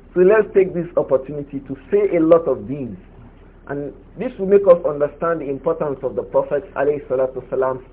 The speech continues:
statement that, "La ta-, tazalu lisanuka rotban min zikrillah. La yazalu lisanika, lisanuka rotban min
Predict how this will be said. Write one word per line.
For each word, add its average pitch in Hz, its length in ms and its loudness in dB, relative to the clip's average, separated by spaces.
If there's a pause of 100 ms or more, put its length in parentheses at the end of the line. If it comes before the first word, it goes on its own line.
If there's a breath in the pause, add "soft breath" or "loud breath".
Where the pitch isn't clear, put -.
(140)
statement 131 520 -10
that, 110 220 -4 (420)
"La 165 800 4 (2000)
ta-, - 160 -2 (160)
tazalu 165 680 4
lisanuka 160 640 0 (680)
rotban 147 640 0
min 123 160 -6
zikrillah. 120 460 -8
La 165 180 4
yazalu 165 600 4
lisanika, 151 540 -2 (160)
lisanuka 170 560 0 (160)
rotban 156 380 -4
min 120 120 -8